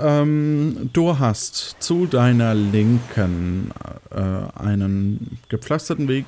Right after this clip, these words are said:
zu deiner, äh, Rechten sind's eins, zwei, drei, äh, zwei Wege und einer geht geradeaus.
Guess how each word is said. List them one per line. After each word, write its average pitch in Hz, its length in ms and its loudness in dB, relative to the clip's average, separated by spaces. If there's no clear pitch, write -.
zu 127 140 -2
deiner, 107 420 0
äh, 123 60 -2
Rechten 110 1300 0
sind's 120 880 2
eins, 117 580 0
zwei, 95 520 0
drei, 95 460 -2
äh, 104 200 2
zwei 123 360 0
Wege 143 380 0
und 120 420 -2
einer 107 300 2
geht 101 340 -4
geradeaus. 90 1400 -6